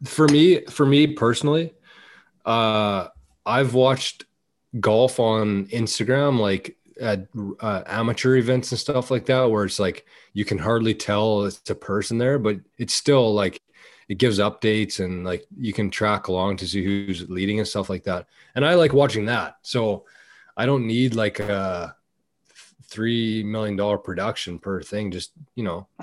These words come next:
do what you can, get what you can. They should actually get those National Geographic camera crew out there. If those guys can find a freaking snow leopard and, uh, they can, they can track a ball.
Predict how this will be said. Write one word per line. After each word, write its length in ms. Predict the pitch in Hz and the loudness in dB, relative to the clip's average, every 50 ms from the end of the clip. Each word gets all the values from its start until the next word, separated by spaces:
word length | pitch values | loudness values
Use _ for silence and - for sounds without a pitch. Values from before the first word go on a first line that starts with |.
| - - - - - | -20 -16 -14 -12 -6
do 60 | 120 | -4
what 160 | 120 120 - | -2 -2 -4
you 60 | - - | -6 -8
can, 280 | - 110 123 120 95 | -6 -6 -4 -4 -6
get 160 | 85 - 107 104 | -6 -6 -6 -6
what 140 | 101 - - | -6 -8 -10
you 60 | - | -10
can. 320 | 110 110 95 92 95 - _ _ _ _ _ - - _ - | -8 -8 -8 -8 -12 -14 _ _ _ _ _ -20 -16 _ -4
They 80 | 120 | -4
should 160 | - - 151 | 0 2 2
actually 220 | 170 165 - - 151 | 2 2 2 0 0
get 140 | 160 147 127 | 2 2 2
those 140 | 135 104 | 2 0
National 380 | 101 104 110 113 110 - 107 98 | 2 0 0 -2 -2 -4 -6 -6
Geographic 680 | 87 95 107 87 90 90 90 104 113 113 110 - 101 85 | -4 -4 -4 -2 -2 -2 -2 -2 -2 -4 -6 -6 -8 -8
camera 340 | - - 92 92 87 85 85 | -8 -8 -8 -8 -8 -10 -12
crew 240 | - - 98 92 90 | -12 -8 -6 -6 -6
out 160 | 87 85 - | -6 -8 -8
there. 220 | 92 85 82 - _ _ _ - _ - _ _ - | -10 -10 -10 -12 _ _ _ -20 _ -20 _ _ -6
If 220 | 110 110 107 - | -6 -6 -4 -2
those 200 | 123 123 120 - | -2 -2 0 0
guys 220 | - 120 120 120 | 0 0 0 0
can 120 | - - 101 | -2 -6 -4
find 280 | - 117 110 110 107 | -2 -2 -2 -2 -2
a 20 | 95 | -4
freaking 340 | - - 104 - - 101 95 | -6 -6 -6 -6 -6 -6 -6
snow 280 | - - - 101 101 101 | -6 -6 -4 -4 -2 -2
leopard 360 | 110 117 120 117 - 127 120 117 | 0 -2 -2 0 0 -2 0 0
and, 240 | 117 113 113 113 | -2 -2 -2 -2
uh, 380 | 110 110 107 107 104 101 101 101 - _ - - - - - - _ _ _ _ _ _ _ _ _ _ _ _ _ - | -2 -2 -2 -2 -4 -6 -8 -10 -14 _ -20 -20 -20 -20 -20 -20 _ _ _ _ _ _ _ _ _ _ _ _ _ -8
they 140 | 107 104 101 | -6 -6 -4
can, 320 | - 104 101 95 95 85 | -2 -4 -4 -4 -4 -6
they 120 | 98 104 98 | -6 -6 -6
can 100 | 101 92 | -6 -6
track 320 | - 101 101 101 95 - | -4 -2 -2 -2 -4 -6
a 40 | 90 | -6
ball. 420 | 82 92 92 92 92 85 - - | -6 -4 -4 -4 -4 -6 -10 -14